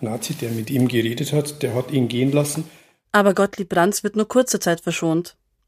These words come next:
Speaker 2: Bereits am dreißigsten Juni neunzehnhundertdreiunddreißig wird er von zu Hause abgeholt und ins Konzentrationslager Dachau gebracht. Seine Frau Lotte und der sechsjährige Sohn Julian bleiben in Giesing zurück. Lotte muss sich bis zu Gottliebs Entlassung im Oktober neunzehnhundertdreiunddreißig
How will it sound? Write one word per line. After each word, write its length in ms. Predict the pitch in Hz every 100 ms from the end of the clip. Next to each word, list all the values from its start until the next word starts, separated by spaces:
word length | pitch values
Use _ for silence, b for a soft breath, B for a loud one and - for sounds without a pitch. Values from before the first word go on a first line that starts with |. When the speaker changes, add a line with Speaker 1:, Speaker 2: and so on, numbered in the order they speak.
| _ _
Speaker 2:
Bereits 380 | 175 170 196 196
am 80 |
dreißigsten 500 | 175 196 226 254 226
Juni 300 | 190 202 220
neunzehnhundertdreiunddreißig 1400 | 214 180 196 214 202 180 - 165 208 170 170 - 196 - -
wird 180 | 170 175
er 80 |
von 160 | 170 165
zu 140 | 160
Hause 240 | 151 170 196
abgeholt 580 | - - 160 156 156 - _ _ -
und 180 | 170
ins 160 | 165 -
Konzentrationslager 960 | 165 160 156 160 - 170 180 190 196
Dachau 320 | 202 165 165 156
gebracht. 480 | 165 170 - - _ _ _ _ _ _ _ _
Seine 300 | 180 170 170
Frau 160 | 165
Lotte 360 | 165 208 - 180
und 120 | 165
der 80 | 165
sechsjährige 540 | 175 170 - 165 165 156
Sohn 180 | 156
Julian 480 | 156 202 240 175 156
bleiben 280 | 156 156 156
in 80 | 151
Giesing 280 | 165 180 190
zurück. 460 | - 190 160 - _ _ _ _ -
Lotte 360 | 185 214 185
muss 160 | 160 -
sich 160 | -
bis 120 | - -
zu 120 | 156
Gottliebs 400 | 170 170 202 208
Entlassung 480 | 196 160 160 190 175
im 80 |
Oktober 420 | 151 - 165 165 190
neunzehnhundertdreiunddreißig 1300 | 165 160 160 175 180 170 - 143 147 151 160 175